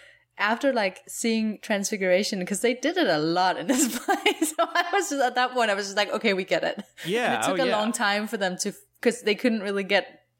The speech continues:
Speaker 1: Voldemort out of the <laughs> cloak, so I was just like, "Mm." Oh.
Speaker 2: Yeah. Well, yeah, there was some cool stage magic going on with that and the Polyjuice Potion. I think with the Polyjuice Potion, there were two people in the cloak,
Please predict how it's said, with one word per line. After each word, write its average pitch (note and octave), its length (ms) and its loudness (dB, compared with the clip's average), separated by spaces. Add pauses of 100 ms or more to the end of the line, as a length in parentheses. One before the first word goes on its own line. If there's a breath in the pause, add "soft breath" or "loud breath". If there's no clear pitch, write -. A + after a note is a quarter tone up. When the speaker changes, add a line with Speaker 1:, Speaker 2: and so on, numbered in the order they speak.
(460 soft breath)
Speaker 1:
Voldemort G3 400 0
out D#3+ 180 2
of G3 120 -4
the A3 80 0
<laughs> C#4 100 -6
cloak, E4 380 -2
so D4+ 420 2
I D#4 180 2
was D4+ 200 -4
just A#3 200 -8
like, F#3+ 180 0 (120)
"Mm." C4 420 -4 (760 loud breath)
Oh. F#3 360 -2
Speaker 2:
Yeah. A#2 280 2 (360 soft breath)
Well, G3+ 140 2
yeah, A3 200 2
there F#3 180 4
was A#3+ 200 2
some E3+ 260 0 (120)
cool F3 240 0
stage D#3 380 0
magic A#2+ 260 0
going B2 220 0
on A#2+ 120 2
with A#2 140 -4
that C3 260 2
and E3+ 220 0
the C#3 60 0
Polyjuice C3+ 520 0
Potion. A2+ 520 -6
I D3 80 4
think F#3 180 -2
with E3 120 4
the C3 80 2
Polyjuice D#3+ 460 2
Potion, A#2+ 460 0
there C3 80 4
were B2 100 6
two D#3 260 0
people A2+ 440 0
in B2 140 0
the A2+ 80 -2
cloak, C3+ 500 0